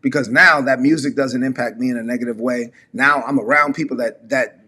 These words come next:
it doesn't impact me in a negative way. Now I'm able to be around them and not be influenced by them. I've become the influencer. But there was a point in my life when I couldn't. So if you can't handle it, then you may need to separate yourself for a season. But at some point, you gotta graduate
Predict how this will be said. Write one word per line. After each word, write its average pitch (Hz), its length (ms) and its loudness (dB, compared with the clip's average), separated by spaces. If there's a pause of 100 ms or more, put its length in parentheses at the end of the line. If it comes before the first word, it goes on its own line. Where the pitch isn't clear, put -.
(180)
it 117 140 -6
doesn't 127 300 -2
impact 127 360 -2
me 135 60 2
in 117 100 0
a 113 60 -8
negative 117 380 -6
way. 120 180 -2
Now 143 220 2
I'm 135 160 2
able 143 240 2
to 127 100 -6
be 139 180 2
around 127 300 2
them 135 180 0
and 113 100 -6
not 123 160 -6
be 127 140 -6
influenced 131 400 -8
by 156 140 4
them. 117 180 -6
I've 113 160 -8
become 127 240 -2
the 117 140 -10
influencer. 120 680 -2 (400)
But 127 100 -4
there 147 100 0
was 135 120 -4
a 131 40 -4
point 226 220 0
in 175 60 0
my 156 80 0
life 135 240 -2
when 123 100 -6
I 131 60 -2
couldn't. 226 300 0
So 131 140 -6
if 113 160 -2
you 208 80 -10
can't 170 300 -4
handle 180 380 -4
it, - 200 -8 (520)
then 156 180 0
you 165 80 0
may 180 180 2
need 196 260 -2
to 165 120 -4
separate 156 560 0
yourself 123 340 -2
for 117 160 -4
a - 20 -8
season. 104 500 -8 (340)
But 151 100 -2
at 151 140 2
some 208 220 0
point, 143 300 -4
you 151 100 -6
gotta 127 240 2
graduate 123 680 0